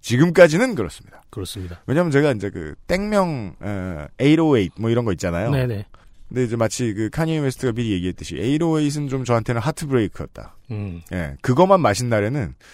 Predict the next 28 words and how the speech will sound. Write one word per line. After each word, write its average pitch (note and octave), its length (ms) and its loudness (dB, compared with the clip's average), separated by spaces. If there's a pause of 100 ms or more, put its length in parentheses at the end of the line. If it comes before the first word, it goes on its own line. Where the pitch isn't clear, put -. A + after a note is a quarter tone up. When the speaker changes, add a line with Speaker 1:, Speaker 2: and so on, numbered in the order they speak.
(160)
Speaker 1:
그거 D3 240 2
믿고서 A2+ 580 -2
과음하다가 A2+ 720 0 (120)
꼭 E4 260 4
토했어요. A2+ 460 4 (160)
Speaker 2:
아, G#3+ 120 4
저희는 B3 640 2
Speaker 1:
백 G3+ 220 8
퍼. A#2+ 300 0 (260)
Speaker 2:
땡명 A#3+ 600 6
그 D#3+ 400 2
에이로데이. F3 600 6
Speaker 1:
네. A#2 320 4 (200)
Speaker 2:
그 G#3 120 2
제품이 A3 640 6
Speaker 1:
네. F2+ 260 -2
Speaker 2:
토를 C4+ 360 6
하게 A3+ 240 6
해서 A3 380 6
술을 A3 220 2
깨게 F3 180 4
하는 C#3 180 4
<laughs> - 880 4
그런 C4 140 8
거라고 A3 240 10
저는 D3+ 560 2
알고 D#3+ 280 4
있거든요. C#3 440 0